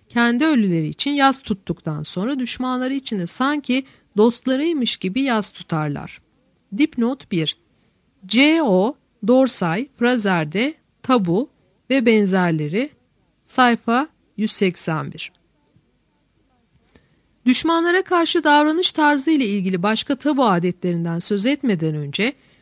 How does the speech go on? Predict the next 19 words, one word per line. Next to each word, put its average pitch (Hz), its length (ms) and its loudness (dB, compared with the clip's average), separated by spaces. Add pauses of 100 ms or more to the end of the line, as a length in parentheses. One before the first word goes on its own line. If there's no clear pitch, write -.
(140)
muhtemel 311 600 2
bir 320 100 2
itiraza 285 560 0
karşı 240 380 0
tavrımızı 226 580 0
belirtmek 208 480 0
istiyoruz. 151 600 -6 (500)
Frazer 349 480 4
ve 339 140 0
daha 302 240 2
başkalarıyla 277 760 2
birlikte 170 480 -2
bize 190 240 -2
karşı 175 440 -4
bu 233 60 0
yatıştırma 208 680 -2
kurallarını 165 540 0
gerektiren 233 720 -2
nedenlerden 190 840 -2